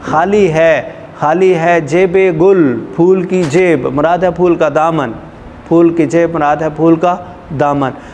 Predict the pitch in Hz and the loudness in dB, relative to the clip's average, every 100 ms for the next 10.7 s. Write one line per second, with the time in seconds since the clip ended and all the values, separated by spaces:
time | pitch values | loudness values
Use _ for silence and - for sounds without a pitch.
0 | - 143 151 185 214 214 190 208 214 175 | -8 -2 0 2 0 0 0 0 0 2
1 | 175 180 202 202 180 202 202 196 180 165 | 2 2 0 -2 -2 0 0 2 0 2
2 | 165 135 - - - 160 135 170 151 170 | 0 0 -8 -18 -16 -6 -2 0 0 0
3 | 185 190 165 139 127 - - - 131 156 | 2 2 0 -2 -4 -6 -18 -12 -2 0
4 | 175 170 160 170 170 156 156 156 165 165 | 0 0 -2 0 0 2 2 2 0 0
5 | 165 175 170 190 285 - - - - 139 | 0 -2 -2 -2 -4 -10 -20 -18 -8 -2
6 | 165 156 156 165 180 156 156 139 - - | -2 0 0 0 0 0 -2 -4 -6 -18
7 | - 156 190 185 180 185 190 - - 147 | -4 0 0 2 2 2 -2 -8 -6 -2
8 | 170 170 160 160 170 180 180 190 180 196 | 0 0 0 0 0 0 0 0 0 0
9 | 208 196 175 160 151 143 131 - 123 123 | 2 2 2 0 0 -2 -2 -4 -8 -2
10 | 175 165 156 135 120 113 | 0 2 2 0 -2 -4